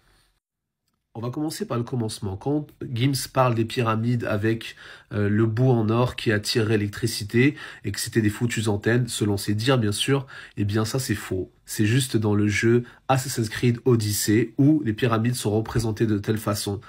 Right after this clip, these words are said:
Ce n'est pas dans la réalité. Donc encore une fois, ce sont des références issues de mondes fictifs inventés dans le monde du divertissement pour divertir un public, euh, peu instruit. Et même si cela avait été vrai,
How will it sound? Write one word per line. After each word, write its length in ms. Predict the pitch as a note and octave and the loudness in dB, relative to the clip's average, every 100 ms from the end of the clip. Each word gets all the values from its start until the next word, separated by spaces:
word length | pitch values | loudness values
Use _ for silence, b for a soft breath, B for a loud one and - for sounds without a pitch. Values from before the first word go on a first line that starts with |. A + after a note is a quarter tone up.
| B | B
Ce 140 | - | -4
n'est 140 | G#2 G2+ | -2 2
pas 180 | B2+ | 2
dans 80 | B2 | 4
la 140 | A2+ G#2 | 2 2
réalité. 500 | G#2 F#2+ G2 G2+ - _ _ _ _ _ _ _ _ _ | 0 -2 -8 -12 -16 _ _ _ _ _ _ _ _ _
Donc 280 | A2+ A2 G#2+ | -8 -8 -6
encore 280 | B2 D3 C3 | -4 -2 0
une 100 | A#2 | -2
fois, 400 | - A#2 C#3 B B B | -4 -2 -2 B B B
ce 160 | - | -4
sont 180 | A#2+ B2+ | -2 0
des 140 | A2+ G#2 | 0 0
références 640 | A#2 - A2 A2+ C3+ - | -2 -2 -2 0 0 -2
issues 560 | C3+ B2+ - C3+ C3 - _ | -2 -2 -2 -2 -2 -4 _
de 160 | G#2 G#2+ | -2 0
mondes 280 | A2 A#2+ G#2 | 2 2 0
fictifs 720 | - C3 - B2+ D3 - B B B - | -2 -4 -2 -2 -2 -6 B B B -2
inventés 640 | B2+ A#2+ A2 - A#2+ C3 B - | 2 2 2 4 4 4 B -8
dans 220 | A2 A#2 | 2 4
le 260 | A2 A2+ G#2+ | 4 2 2
monde 220 | A#2+ B2+ | 4 2
du 100 | A2 | 0
divertissement 720 | G#2+ A#2 A#2+ B2+ - A#2+ C3 | 0 -2 -2 -6 0 0 0
pour 300 | B2+ A#2+ A#2 | 0 0 0
divertir 500 | G#2 G#2 G#2 - C#3+ | 0 0 0 0 2
un 80 | A#2 | 0
public, 580 | G#2 G2 G#2 A#2+ - B B B - | -2 -4 0 -2 -4 B B B -10
euh, 260 | G2 F#2+ | -6 -6
peu 300 | F#2 - B2 | -6 2 4
instruit. 440 | A#2 G#2+ - G#2 G#2 _ _ _ _ _ _ _ _ _ _ _ _ | 4 -2 -4 -10 -12 _ _ _ _ _ _ _ _ _ _ _ _
Et 40 | B2 | -4
même 240 | C3 F3+ | 0 0
si 160 | - C#3 | -2 -6
cela 260 | - B2+ | -2 0
avait 160 | A#2+ G2+ | 0 0
été 220 | G2+ G#2 | -2 -4
vrai, 360 | G2+ G#2+ A#2+ | -4 -2 -2